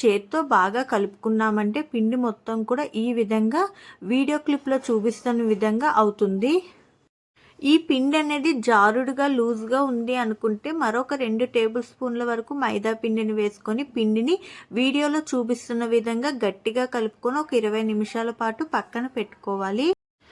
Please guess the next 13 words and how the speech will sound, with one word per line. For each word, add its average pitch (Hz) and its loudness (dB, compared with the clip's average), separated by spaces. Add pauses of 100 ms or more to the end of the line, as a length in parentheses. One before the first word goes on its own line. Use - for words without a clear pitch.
(420)
ఈలోపు 311 4 (100)
మనం 320 2 (120)
డీప్ 269 -2
ఫ్రైకి 320 -4
సరిపడినంత 247 -2 (280)
ఆయిల్ 254 0
వేసుకొని 208 0 (480)
ఆయిల్ 269 4
అనేది 262 0
వేడైన 226 4 (120)
తర్వాత 190 -2 (600)
మనం 277 2 (120)
ముందుగా 247 2